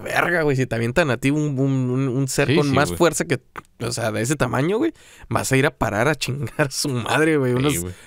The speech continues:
Speaker 1: cuantos metros de ahí.
Speaker 2: Ujú.
Speaker 1: Y luego, pues, con árboles, güey, es como que pa, pa, pa, como pin-, este, mesa de ping-pong, ¿no?
Speaker 2: Simón.
Speaker 1: Así de pinball, güey.
Speaker 2: Pinball, ajá.
Speaker 1: Pinball.
Speaker 2: Pinball.
Speaker 1: Ve, güey, mm,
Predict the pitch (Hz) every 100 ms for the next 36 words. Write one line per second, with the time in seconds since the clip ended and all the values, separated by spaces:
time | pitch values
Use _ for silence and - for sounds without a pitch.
0 | - 135 131 143 135 135 143 117 110 127
1 | 226 - - 95 95 160 - - 127 123
2 | 127 135 127 117 - 110 113 143 160 151
3 | 120 113 135 120 110 - - - - -
4 | - - - - 113 - 127 123 - 117
5 | 113 110 110 113 139 123 135 131 123 139
6 | 170 131 175 98 87 117 117 113 120 123
7 | - - - - - - - - 151 147
8 | 107 123 147 123 110 92 92 87 117 92
9 | - - 113 110 104 95 95 - - -
10 | - - - - - - - - - -
11 | 123 135 135 117 110 113 110 107